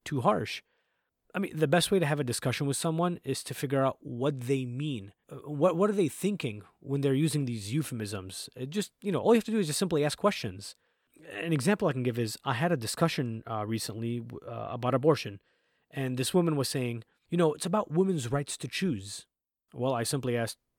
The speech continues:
"To choose what?" And she said, "To choose to have an operation to get rid of an unwanted pregnancy." See, she keeps sprinkling that sugar on it. So I asked, "Okay, w-, what type of operation are you talking about?" And she replied with, "Well, we're, you know, we're talking about abortion." I'm like,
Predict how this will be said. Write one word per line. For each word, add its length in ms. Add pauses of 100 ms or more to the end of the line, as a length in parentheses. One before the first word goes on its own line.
"To 100
choose 320
what?" 400 (560)
And 100
she 120
said, 240 (300)
"To 100
choose 240
to 80
have 120
an 60
operation 520
to 100
get 160
rid 100
of 240
an 160
unwanted 460
pregnancy." 500 (400)
See, 240
she 160 (140)
keeps 220
sprinkling 320
that 120
sugar 240
on 140
it. 100 (460)
So 140
I 80
asked, 160
"Okay, 180
w-, 340
what 220
type 160
of 100
operation 380
are 60
you 40
talking 300
about?" 220 (400)
And 80
she 140
replied 320
with, 220 (420)
"Well, 120
we're, 240
you 60
know, 80
we're 100
talking 260
about 180
abortion." 580 (360)
I'm 100
like, 180